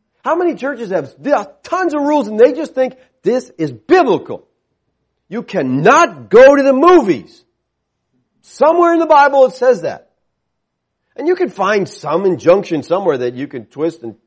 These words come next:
distort and turn to somehow say movies are of the devil. I don't know. But this is their idea.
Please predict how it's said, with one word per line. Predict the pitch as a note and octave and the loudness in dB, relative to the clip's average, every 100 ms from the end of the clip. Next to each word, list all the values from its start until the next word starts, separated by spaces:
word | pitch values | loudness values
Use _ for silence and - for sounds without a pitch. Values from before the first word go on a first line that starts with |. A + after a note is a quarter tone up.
| _ _ | _ _
distort | A2+ - C#3+ D#3 D#3+ | -20 -14 -2 0 -2
and | A2+ G2+ | -6 -10
turn | C#3 D#3 E3 | -6 -4 -4
to | A#2+ G#2 _ | -8 -12 _
somehow | - D3+ D#3 D#3 | -12 -8 -4 -4
say | D#3 D3 | -6 -10
movies | C#3 D3+ E3 | -8 -8 -10
are | D3 B2+ A#2+ _ | -12 -14 -18 _
of | - C3 | -20 -16
the | |
devil. | A2 A#2 A#2 E2 E2 | -10 -6 -8 -10 -18
I | C#3 | -16
don't | A2+ C#2 | -16 -20
know. | E2 G#2+ _ _ _ _ _ _ - | -20 -20 _ _ _ _ _ _ -16
But | F3+ | -12
this | D4 C4+ | -12 -12
is | B3 | -4
their | C4+ C4+ | 0 0
idea. | C4 G#3 D4 C#4 - | 0 -2 -4 -4 -4